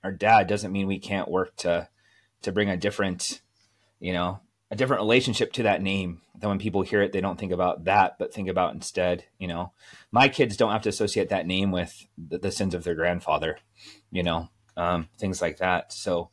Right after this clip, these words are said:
I, I get that. And he may end up in a different, um, conclusion. I don't think he'd be, be wrong necessarily to do that. Um, but that's, that's how we kind of worked through that.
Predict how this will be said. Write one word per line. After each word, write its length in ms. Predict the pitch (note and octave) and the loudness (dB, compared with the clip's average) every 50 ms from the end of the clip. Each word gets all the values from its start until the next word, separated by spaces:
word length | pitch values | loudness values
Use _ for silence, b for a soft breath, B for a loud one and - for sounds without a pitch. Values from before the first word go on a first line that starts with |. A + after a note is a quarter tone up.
| _ _ _ _ | _ _ _ _
I, 180 | G2+ G2+ F2+ G2 | -2 2 2 2
I 40 | G#2+ | 2
get 220 | F#2+ A2+ A#2 A#2 | 2 0 2 2
that. 280 | - F#2+ G2 G#2 G2+ - | 4 4 4 2 2 -2
And 180 | G2+ F#2+ F#2+ B B B B B B | -4 -6 -6 B B B B B B
he 100 | - E3+ | 0 4
may 140 | E3+ F3 F3 | 6 8 8
end 100 | F3 D#3+ | 8 6
up 80 | C#3+ | 4
in 80 | D3 B2 | 4 2
a 40 | A2+ | 2
different, 340 | B2 B2+ C3 B2+ A2 G#2+ - _ _ _ _ _ - | 0 0 0 0 0 -2 -6 _ _ _ _ _ -4
um, 300 | F#2+ G2+ G2+ G2+ G2 G2+ - | -2 0 0 0 -2 -6 -8
conclusion. 540 | - C3+ A#2 G#2+ - A#2 B2 A#2 A#2+ A2 G#2 | -4 -4 -4 -2 2 0 2 2 2 2 2
I 120 | G#2 G#2 | 4 4
don't 180 | A2 A2 - - | 4 2 2 -2
think 160 | A#2 G#2 G2+ | -6 -6 -4
he'd 160 | - G2+ F#2 | -6 -6 -4
be, 280 | F2+ F#2 F2+ F2 - _ _ _ _ - | -2 -2 -2 -4 -6 _ _ _ _ -10
be 140 | E2+ G#2 G2 | -6 -6 -4
wrong 480 | F#2 F#2 F#2+ G2+ G#2 G#2+ G#2 G2+ G2 - _ _ _ _ _ | 0 2 4 4 4 4 2 0 -4 -10 _ _ _ _ _
necessarily 460 | G2 G2 - - - G#2+ G2+ F#2+ F#2 | -12 -12 -10 -2 0 2 4 4 2
to 80 | E2 D#2+ | 0 -2
do 180 | - F2+ G2+ | -2 0 0
that. 440 | F#2+ F2 E2+ D#2+ - - - - - B B B B B B B B B | 2 2 0 0 -2 -6 -8 -10 -10 B B B B B B B B B
Um, 380 | - F2+ F2+ F2+ F2 F2 E2 - _ _ _ | -4 0 0 0 0 -2 -4 -10 _ _ _
but 140 | - F#2 - | -4 0 4
that's, 480 | A2 G#2 G#2+ G2+ - - - - - - _ | 4 4 4 4 0 -8 -10 -10 -12 -10 _
that's 240 | - A#2 A#2 - - | 0 0 0 0 -2
how 80 | G2 | -2
we 160 | F2+ F#2+ G2+ G2 | 0 0 -2 -2
kind 240 | - F#2+ F2+ E2+ | -2 -4 -4 -4
of 280 | E2 E2 - - - - _ _ | -4 -6 -6 -16 -20 -20 _ _
worked 240 | F#2+ F#2 F2 - - | -4 -4 -4 -4 -4
through 200 | - - E2+ E2 | -8 -6 -4 -2
that. 460 | E2 E2+ F#2 F2+ G2 - - - - | 0 0 0 0 -2 -2 -8 -12 -14